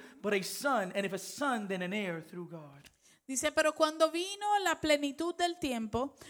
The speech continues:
Speaker 2: Dios envió a su Hijo, nacido de mujer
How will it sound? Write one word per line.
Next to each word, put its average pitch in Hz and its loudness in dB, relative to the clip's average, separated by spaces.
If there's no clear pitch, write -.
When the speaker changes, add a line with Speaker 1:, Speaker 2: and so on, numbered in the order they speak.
Speaker 2:
Dios 320 4
envió 262 2
a 330 0
su 339 -2
Hijo, 240 -4
nacido 254 -2
de 311 -2
mujer 294 -4